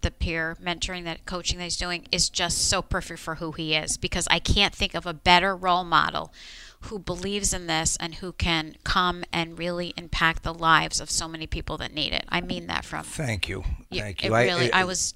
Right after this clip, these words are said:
Speaker 1: so blown away by, by what you said,
Speaker 2: Thank
Speaker 1: Rob.
Speaker 2: you. And, and, and I think that, you know, the, the, the point that really needs to be made is that, um, recovery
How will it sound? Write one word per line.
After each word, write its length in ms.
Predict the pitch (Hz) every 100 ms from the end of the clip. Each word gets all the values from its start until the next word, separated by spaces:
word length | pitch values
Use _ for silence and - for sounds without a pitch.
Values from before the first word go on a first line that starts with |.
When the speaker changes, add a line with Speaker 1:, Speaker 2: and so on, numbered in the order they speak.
| -
Speaker 1:
so 460 | - - - 196
blown 240 | 185 175 165
away 220 | 156 147
by, 220 | 151 143 - -
by 200 | 147 -
what 180 | - -
you 120 | -
said, 300 | - - -
Speaker 2:
Thank 180 | 110 107
Speaker 1:
Rob. 80 | 123
Speaker 2:
you. 60 |
And, 80 | 117
and, 260 | 117 120 117
and 120 | 113 110
I 80 | 104
think 320 | - 113 -
that, 200 | 101 92 -
you 100 | 117
know, 140 | 95
the, 220 | 87 95 87
the, 220 | 101 92 - -
the 60 |
point 360 | 92 - 113 101
that 100 | 98
really 300 | 101 110 104
needs 240 | 101 95 -
to 60 |
be 140 | 101 98
made 260 | 101 98
is 180 | 90 -
that, 220 | 98 90 - - -
um, 500 | 90 92 90 87 - - _ _ -
recovery 840 | 98 90 - 117 110 113 104 98